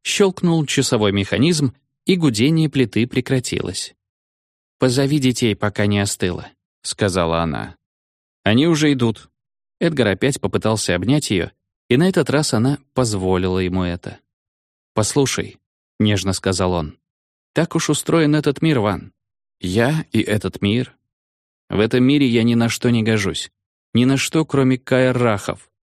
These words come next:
Так же будет и с моими детьми. А человеку необходимо иногда взбрыкнуть, иначе и жить-то не захочется. А для такого тупицы, как я, единственное, что остается — это дурные вещи. Нет, Ван,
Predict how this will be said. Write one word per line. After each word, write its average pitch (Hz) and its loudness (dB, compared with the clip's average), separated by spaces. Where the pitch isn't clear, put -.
Так 127 4
же 127 2
будет 135 0
и 139 0
с - -4
моими 135 2
детьми. 113 -2
А 107 0
человеку 110 0
необходимо 120 2
иногда 113 2
взбрыкнуть, 117 0
иначе 113 2
и 127 4
жить-то 139 0
не 151 2
захочется. - -2
А 104 2
для 98 2
такого 123 2
тупицы, 113 -2
как 95 -2
я, 120 0
единственное, 123 0
что 117 0
остается — 110 0
это - -2
дурные 110 2
вещи. 104 -2
Нет, 175 2
Ван, 101 0